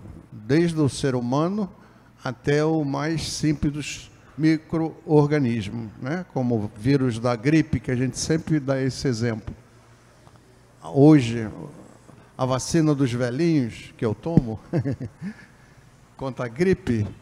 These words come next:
não é a mesma vacina do ano passado, porque o próprio vírus da gripe já teve mutação genética. Então, nova vacina tem que ser produzida daquela cepa,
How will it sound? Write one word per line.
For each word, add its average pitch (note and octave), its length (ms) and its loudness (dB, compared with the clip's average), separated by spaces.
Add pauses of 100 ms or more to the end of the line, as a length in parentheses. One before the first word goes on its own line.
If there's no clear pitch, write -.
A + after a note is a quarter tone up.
(420)
não E3+ 440 6
é F3+ 120 4
a F3 80 0
mesma D#3+ 500 4
vacina D#3+ 580 2
do D3+ 100 4
ano D#3+ 140 4
passado, C#3 600 0
porque C3 360 -2
o C#3+ 80 0
próprio F3+ 440 0
vírus C#3+ 380 2
da C3 140 0
gripe D#3 400 0
já D3+ 180 0 (360)
teve F#3+ 260 4
mutação D#3 580 -2
genética. A#2+ 680 -4 (420)
Então, C#3 360 -6
nova D3+ 420 -2
vacina C#3+ 640 -4
tem C#3+ 160 -8
que - 80 -14
ser - 180 -4
produzida C3+ 720 -2
daquela C3+ 400 -6
cepa, - 540 -8